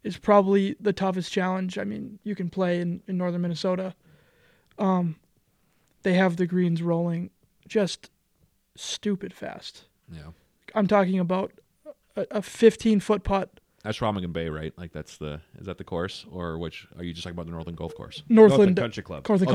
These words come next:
Speaker 1: Country
Speaker 2: Country
Speaker 1: Club.
Speaker 2: Club,
Speaker 1: Yep,
Speaker 2: okay.
Speaker 1: in Lakeside.
Speaker 2: Okay.
Speaker 1: Um, it's, uh, you can have a fifteen-foot putt, and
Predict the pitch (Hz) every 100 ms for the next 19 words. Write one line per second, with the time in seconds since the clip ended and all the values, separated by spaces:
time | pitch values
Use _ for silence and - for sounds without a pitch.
0 | 185 143 175 160 - 190 208 - - 196
1 | 185 180 160 - _ - - - - _
2 | _ _ - - - 202 196 190 - -
3 | _ _ _ _ - _ - _ _ -
4 | 190 185 - 208 190 180 - _ _ _
5 | _ _ - 208 240 202 170 214 190 214
6 | 190 - 190 - 190 190 _ _ 202 196
7 | 196